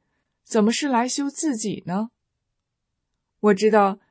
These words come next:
那天 A 同修让我找自己，我不但没找自己，反而罗列 B 同修的种种毛病抱怨。这是常人的争斗心，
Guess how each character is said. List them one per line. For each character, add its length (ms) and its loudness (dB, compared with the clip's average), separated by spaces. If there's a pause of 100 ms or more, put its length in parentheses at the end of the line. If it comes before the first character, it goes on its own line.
那 140 2
天 300 0
A 180 -2
同 220 -2
修 320 0
让 200 0
我 120 -2
找 180 -6
自 240 -6
己， 320 -6 (600)
我 140 4
不 160 0
但 260 6
没 160 4
找 220 -2
自 200 0
己， 320 -4 (180)
反 180 4
而 160 6
罗 200 2
列 240 0
B 220 -2
同 220 -2
修 180 -2
的 160 -2
种 220 -4
种 160 -4
毛 200 -4
病 320 -4
抱 240 -4
怨。 300 -6 (840)
这 140 0
是 140 0
常 280 -2
人 140 0
的 100 0
争 220 -4
斗 180 -2
心， 380 -2